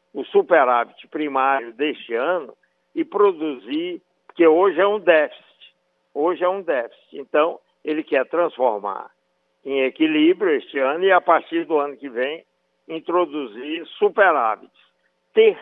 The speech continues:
superávit primário significa pagar um pedaço da dívida. É o sinal que os mercados financeiros pedem, alegando,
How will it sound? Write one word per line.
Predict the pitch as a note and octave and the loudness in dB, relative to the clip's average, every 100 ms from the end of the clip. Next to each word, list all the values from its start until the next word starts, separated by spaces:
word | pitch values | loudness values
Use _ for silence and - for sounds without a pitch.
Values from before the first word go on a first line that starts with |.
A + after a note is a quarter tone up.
| - - | -10 -12
superávit | F#3 - D3 A#2+ A#2+ A2 _ _ | -6 0 2 2 -2 -4 _ _
primário | A2+ A2 B2 D#3+ D3 - _ _ _ _ | -10 -6 0 0 0 -6 _ _ _ _
significa | - G3+ G3 F3+ F#3+ E3 E3 F#3+ F3+ _ | -12 -6 -6 -6 -8 -6 -4 -4 -8 _
pagar | - F3+ E3 D3 D#3+ F3 E3 F3 _ _ | 0 0 0 0 2 0 -4 -14 _ _
um | - F3 | -10 -6
pedaço | G3 E3+ C3 C3+ C#3+ D3+ - | 0 0 2 0 0 -4 -10
da | D#3+ E3+ | -2 -2
dívida. | E3+ B2 C3+ F2 - - _ _ _ - | -2 -8 -10 -12 -20 -20 _ _ _ 0
É | D3+ | 2
o | F3 D#3 | 2 -2
sinal | - F3+ E3+ E3 F#3 G3+ | 0 2 4 4 4 0
que | - G3+ | -4 -4
os | F3 C#3+ | -4 -6
mercados | C#3 D3+ B2 - B2 A#2+ _ - | -2 -2 -2 0 0 -2 _ -16
financeiros | C#3+ C#3+ A#2 D3+ - - _ _ _ _ _ | -12 -12 -12 -10 -12 -14 _ _ _ _ _
pedem, | D#3 D3 D3 D3+ F3+ - _ _ - | 2 4 4 0 -8 -10 _ _ 0
alegando, | D#3 D#3+ D#3 A2+ C#3 C#3+ D#3+ F3+ F3+ | 2 4 0 2 0 0 -4 -6 -8